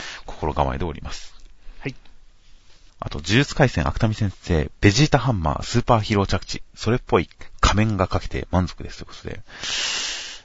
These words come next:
Speaker 1: えー、ベジータハンマーって言うんですね、あれ。
Speaker 2: <laughs> そうだね。
Speaker 1: すげえ伝わりますけどね。
Speaker 2: <laughs> 伝わるね、この、両手ガッてこうね、
Speaker 1: はい。
Speaker 2: 組んで叩くっていうね。
Speaker 1: なんかプロレスで多分これに対する技名ありそうですけどね。
Speaker 2: うん。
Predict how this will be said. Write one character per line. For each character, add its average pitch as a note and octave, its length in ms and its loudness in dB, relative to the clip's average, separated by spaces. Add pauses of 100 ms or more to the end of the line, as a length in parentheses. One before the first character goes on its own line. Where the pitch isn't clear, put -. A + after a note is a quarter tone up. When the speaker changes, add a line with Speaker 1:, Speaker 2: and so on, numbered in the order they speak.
(100)
Speaker 1:
え E2 180 0
ー、 D#2 40 -4
ベ F#2 120 4
ジ A#2+ 160 2
ー - 20 2
タ A#2+ 80 4
ハ A#2+ 100 4
ン G2 60 4
マ C2+ 100 0
ー - 20 -4
っ - 20 -14
て - 60 -12
言 C2+ 80 -6
う - 20 -8
ん - 20 -8
で - 60 -12
す - 80 -10
ね、 C#2 60 0
あ C#2 40 -2
れ。 - 140 -6 (640)
Speaker 2:
<laughs> - 440 0
そ - 180 -2
う C3 40 -6
だ - 100 -12
ね。 C3+ 200 -6 (200)
Speaker 1:
す - 260 -2
げ A2+ 120 8
え G#2 60 8
伝 - 240 6
わ F2 60 10
り E2 80 4
ま E2+ 80 6
す - 80 -2
け - 80 -6
ど - 60 -12
ね。 - 140 -10 (340)
Speaker 2:
<laughs> - 320 0 (160)
伝 F#3 100 4
わ C#3+ 60 4
る D#3 80 0
ね、 F#3 120 0
こ B2+ 120 -4
の、 A2 380 -8 (420)
両 D3 220 -2
手 C#3 160 -4
ガ C3+ 160 0
ッ - 40 -16
て - 140 -12
こ G#2 240 -14
う - 20 -8
ね、 A2+ 140 -8 (140)
Speaker 1:
は D#3+ 100 -6
い。 C#2+ 80 -6
Speaker 2:
組 C3 240 -4
ん - 20 -12
で G2 240 -8 (300)
叩 - 280 -4
く - 20 -20
っ - 20 -20
て - 140 -20
い F#2 40 -20
う - 40 -16
ね。 B2+ 180 -12
Speaker 1:
な F#2 120 -4
ん - 20 -4
か E2+ 140 -6
プ G#2+ 80 -2
ロ B2+ 80 4
レ C3 80 2
ス - 120 -10
で B2 100 6
多 B2+ 100 8
分 D#2+ 140 4
こ - 140 0
れ G2+ 140 6
に G2 60 2
対 G2+ 140 8
す - 120 -4
る E2 60 -4
技 D#2+ 240 6
名 D#2+ 120 0
あ D#2 80 0
り D#2+ 80 0
そ - 120 -6
う - 20 -8
で - 60 -12
す - 80 -16
け - 60 -12
ど - 80 -12
ね。 D#2+ 120 -10 (680)
Speaker 2:
う B2 40 -12
ん。 F#2+ 160 -12